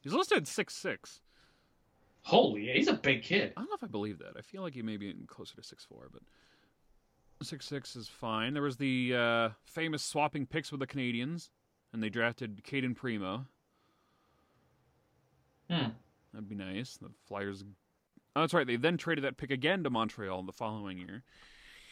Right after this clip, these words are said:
Speaker 1: Uh, futures for Dustin Tokarski. What a fucking player they ended up being. Uh,
Speaker 2: <laughs>
Speaker 1: twenty eighteen fourth and a twenty nineteen third for Peter Mrazek.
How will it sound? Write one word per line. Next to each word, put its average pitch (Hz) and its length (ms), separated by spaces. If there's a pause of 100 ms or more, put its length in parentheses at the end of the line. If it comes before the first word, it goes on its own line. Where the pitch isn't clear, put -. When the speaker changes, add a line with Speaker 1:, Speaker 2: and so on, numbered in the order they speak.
(720)
Speaker 1:
Uh, 123 340
futures 233 560
for 180 220
Dustin 170 340
Tokarski. 170 800 (600)
What 131 160
a - 40 (180)
fucking 120 340
player 120 280
they 113 80 (140)
ended 92 180
up 92 100
being. 92 280 (380)
Uh, 113 220
Speaker 2:
<laughs> - 60
Speaker 1:
twenty 254 300
eighteen 233 380
fourth 220 400
and 190 80
a 170 60
twenty 190 260
nineteen 185 440
third 175 460
for 135 180
Peter 165 240
Mrazek. 170 420